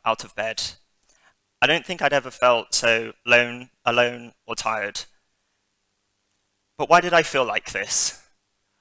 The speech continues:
Well, the practice of law is tough. You may know somebody who's currently doing their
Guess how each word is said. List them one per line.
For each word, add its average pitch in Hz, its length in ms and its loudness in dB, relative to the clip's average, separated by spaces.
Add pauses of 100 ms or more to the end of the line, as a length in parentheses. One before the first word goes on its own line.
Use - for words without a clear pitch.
(120)
Well, 151 340 8 (380)
the - 80 -20
practice 185 320 0
of 165 80 -8
law 160 140 -2
is 127 120 -4
tough. - 480 -2 (580)
You 139 80 -6
may 151 100 0
know 139 120 0
somebody 117 460 -4
who's 117 200 -12
currently 120 280 -6
doing 120 220 -6
their 117 260 -6